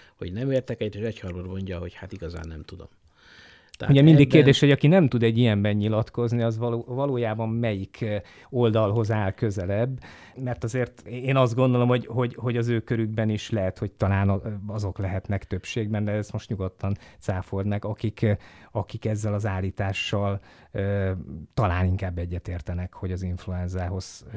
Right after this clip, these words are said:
Speaker 2: lehet inkább
Speaker 1: Én is így
Speaker 2: hasonlítani.
Speaker 1: gondolom, mert ugye mindenhonnan azt hallják, hogy, ö, hogy ez más, és ha veszik a bátorságot, <laughs> hogy ők bizonytalanok legyenek,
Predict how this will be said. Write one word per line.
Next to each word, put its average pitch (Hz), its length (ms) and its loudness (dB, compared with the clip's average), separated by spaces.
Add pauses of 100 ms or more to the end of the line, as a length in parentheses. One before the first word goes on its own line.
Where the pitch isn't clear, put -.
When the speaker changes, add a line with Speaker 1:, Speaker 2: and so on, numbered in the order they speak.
(120)
Speaker 2:
lehet 90 240 -8
inkább 90 220 -2
Speaker 1:
Én 113 40 -2
is 107 180 -4
így 131 60 -4
Speaker 2:
hasonlítani. 120 220 -2
Speaker 1:
gondolom, 117 340 -2 (160)
mert 120 220 -8
ugye 120 420 -6 (160)
mindenhonnan 120 640 -6
azt - 240 -10
hallják, 98 580 -10
hogy, 98 400 -12
ö, 98 280 -8
hogy 98 140 -12
ez 92 160 -10
más, 110 540 -12 (340)
és - 180 -12
ha 95 60 -10
veszik 139 280 -8
a 92 60 -10
bátorságot, 104 1000 -10
<laughs> - 40 -6
hogy 160 120 -2
ők 156 120 0
bizonytalanok 131 680 -2
legyenek, 139 440 0